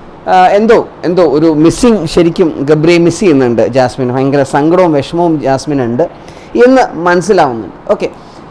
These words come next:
so, അത് കഴിഞ്ഞിട്ട് അടുത്തൊരു ഗെയിം വന്നു. ആ, ഫൺ ഗെയിമായിരുന്നു, ഫൺ ആക്ടിവിറ്റി ആയിരുന്നു. മണിച്ചിത്രത്താഴ്. മണിച്ചിത്രത്താഴ് ഓരോ ടീമിലെയും ഓരോ ആളുകളെയും നമ്മുടെ മഞ്ഞുമൽ ബോയ്സിനെ ഓർമ്മിപ്പിച്ചുകൊണ്ട് ഒരു ചെറിയൊരു,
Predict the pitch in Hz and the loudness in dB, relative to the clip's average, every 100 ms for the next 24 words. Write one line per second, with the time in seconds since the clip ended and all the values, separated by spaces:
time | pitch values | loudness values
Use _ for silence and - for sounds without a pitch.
0 | - 254 233 269 262 240 208 240 185 202 | -4 2 4 6 4 2 2 2 2 2
1 | 233 185 165 160 143 139 147 - - - | 0 2 2 2 0 -2 -6 -20 -20 -20
2 | - - - - - 127 123 127 123 127 | -20 -20 -20 -20 -14 -4 0 2 2 0
3 | 196 214 208 170 143 113 120 - 208 190 | 2 2 4 2 2 0 -2 0 0 0
4 | 147 151 - 196 185 147 117 120 139 185 | -8 -8 -8 -8 -2 0 0 -2 0 0
5 | 190 190 196 180 131 101 - - - - | 0 -2 0 0 -2 -4 -14 -20 -20 -20
6 | - 165 190 220 214 202 202 196 190 202 | -14 -2 0 2 2 4 4 6 4 4
7 | 190 180 175 170 175 170 160 170 170 151 | 4 2 2 0 0 0 2 4 4 2
8 | 151 147 143 147 - 143 147 143 151 175 | 2 0 -2 -4 -8 -4 -2 0 0 0
9 | 180 170 160 165 160 165 165 - 139 139 | -2 -2 0 0 -2 -6 -6 -4 -4 -4
10 | 151 147 139 143 123 - - - 156 151 | -8 -8 -8 -10 -10 -12 -16 -6 -6 -2
11 | 160 156 160 151 | -2 0 0 0